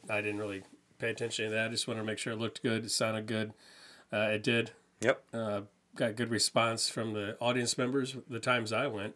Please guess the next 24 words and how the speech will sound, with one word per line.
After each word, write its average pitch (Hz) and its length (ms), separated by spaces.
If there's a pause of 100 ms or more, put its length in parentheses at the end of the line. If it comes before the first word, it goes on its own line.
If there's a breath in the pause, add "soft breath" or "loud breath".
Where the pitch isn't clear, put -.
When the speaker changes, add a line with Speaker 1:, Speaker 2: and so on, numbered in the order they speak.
(120)
Speaker 1:
Even 196 180
though 165 120
it 143 40
wasn't 139 240
a 113 40
packed 127 320
house 117 360
every 113 220
night 107 240
or - 40
whatever, 107 300
and 113 100
it 131 120
ran 143 220
three 120 180
times 113 300
a 107 60
day 107 220
for 98 140
two 104 200
weeks, 101 440
we 151 180
still 143 720
outsold 123 800